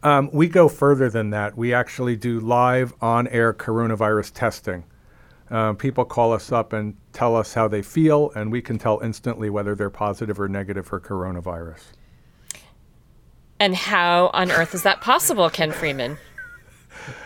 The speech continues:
Speaker 1: Uh, that's what we did last night on the comedy show. The only call-in show we have right now is Seven Second Delay,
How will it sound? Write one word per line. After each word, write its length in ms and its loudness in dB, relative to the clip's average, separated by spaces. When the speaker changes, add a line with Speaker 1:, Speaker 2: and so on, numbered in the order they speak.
Speaker 1:
Uh, 180 6
that's 220 6
what 80 8
we 100 10
did 220 8
last 360 4
night 360 4
on 120 0
the 60 -2
comedy 460 2
show. 180 0
The 160 6
only 220 8
call-in 400 6
show 240 4
we 140 4
have 220 2
right 200 0
now 220 2
is 100 0
Seven 320 4
Second 340 4
Delay, 480 0